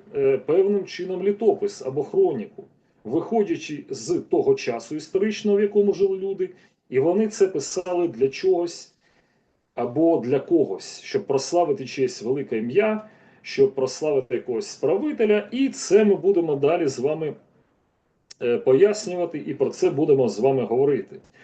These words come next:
Але просто історію як факт, який відбувається в житті, навіть особисто нашому, ми переписати не можемо. Ми можемо лише, друзі, переписати інтерпретацію фактів.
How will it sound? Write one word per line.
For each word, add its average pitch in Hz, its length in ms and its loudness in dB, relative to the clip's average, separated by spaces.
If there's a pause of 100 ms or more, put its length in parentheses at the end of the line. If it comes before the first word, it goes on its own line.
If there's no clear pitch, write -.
(1300)
Але 175 480 4 (180)
просто 190 460 4
історію 143 560 -2
як - 180 2
факт, 233 400 -4
який 202 280 2
відбувається 170 640 -4
в 135 60 -4
житті, 143 400 -8
навіть 131 320 0
особисто - 560 -2
нашому, 196 560 -2
ми 160 240 0
переписати 143 800 0
не 131 120 -2
можемо. 101 480 -4
Ми 135 140 2
можемо 175 400 2
лише, 185 560 4 (300)
друзі, 151 400 -4
переписати 139 720 2
інтерпретацію 139 1120 -2
фактів. 110 580 -4